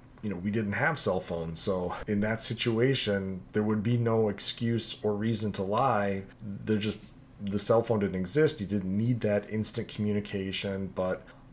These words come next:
ultimately, I said, Brian's gonna lie to police, telling him that he's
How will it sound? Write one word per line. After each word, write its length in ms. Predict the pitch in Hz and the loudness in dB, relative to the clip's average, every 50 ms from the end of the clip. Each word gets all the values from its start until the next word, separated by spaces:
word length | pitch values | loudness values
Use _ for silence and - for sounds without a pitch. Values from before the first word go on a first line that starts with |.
| - - - | -2 4 6
ultimately, 840 | 131 139 - 147 139 139 139 139 - 139 135 131 131 127 127 123 120 120 - - - - - | 6 6 6 4 4 4 2 2 2 2 2 4 6 6 4 4 2 -2 -6 -14 -20 -14 -10
I 40 | 92 | -6
said, 240 | 92 92 82 80 78 | -4 -4 -4 -2 0
Brian's 420 | 104 110 113 117 120 123 120 117 | 0 2 4 4 4 4 4 2
gonna 340 | - 120 110 107 104 101 - - - - 101 | 2 2 2 2 2 0 -2 -6 -12 -8 -4
lie 360 | 101 104 101 101 104 107 107 | 0 0 2 2 2 2 0
to 160 | 104 - - | 0 -2 -6
police, 460 | - - - 110 117 117 120 117 - | -8 -6 -2 0 0 2 2 0 0
telling 300 | - 107 98 95 95 95 | 0 0 0 0 0 -2
him 180 | 95 92 92 92 | -2 -2 -2 -2
that 260 | 90 87 87 82 - - - - - - - - - | -2 -2 -2 -4 -6 -10 -18 -20 -20 -20 -20 -20 -18
he's 360 | - - - 107 98 90 | -16 -6 -2 -2 -2 -2